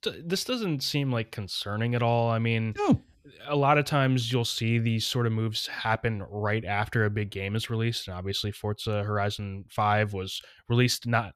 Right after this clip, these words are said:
Speaker 1: not too long ago, so, you know, he probably crossed his T's, dotted his I's on that, and now he's good to, to go off. I,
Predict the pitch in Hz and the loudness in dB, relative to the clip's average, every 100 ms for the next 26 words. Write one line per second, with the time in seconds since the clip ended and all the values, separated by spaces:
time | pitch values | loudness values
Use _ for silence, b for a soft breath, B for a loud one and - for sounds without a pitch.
0 | - 127 117 - - 123 131 147 143 147 | -2 2 2 0 2 4 6 6 6 6
1 | 147 143 131 120 b b b b 127 143 | 6 6 2 2 b b b b 2 2
2 | 160 - - 127 - 120 117 117 _ _ | 0 -10 -6 -2 4 6 4 2 _ _
3 | _ _ _ _ _ _ - - 143 139 | _ _ _ _ _ _ -6 6 6 6
4 | 139 - 147 143 143 139 127 131 127 120 | 2 4 6 6 6 6 6 8 6 6
5 | 123 123 131 131 117 120 120 190 113 110 | 6 8 8 6 6 6 6 6 4 2
6 | 110 110 107 110 113 127 117 123 120 113 | 0 0 2 4 2 2 2 4 4 4
7 | - 120 117 139 - - | 0 2 4 4 2 -4